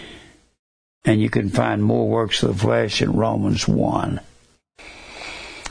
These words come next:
Those are the things that God insists that we get rid of.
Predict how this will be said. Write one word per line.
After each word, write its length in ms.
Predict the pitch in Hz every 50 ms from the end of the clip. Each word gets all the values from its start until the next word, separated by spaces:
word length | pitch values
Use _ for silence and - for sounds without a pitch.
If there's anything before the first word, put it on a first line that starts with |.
| - - -
Those 400 | - 120 120 127 143 147 135 -
are 60 | -
the 140 | 139 156 147
things 500 | - - 139 123 107 104 107 113 101 -
that 200 | - - - 123
God 320 | 113 110 107 117 127 120
insists 720 | 107 98 98 98 - - - - 143 117 95 101 - - -
that 220 | - 113 113 107
we 160 | - 113 113
get 240 | 117 110 107 113 -
rid 260 | - 139 123 120 117
of. 400 | 120 120 110 107 107 104 - -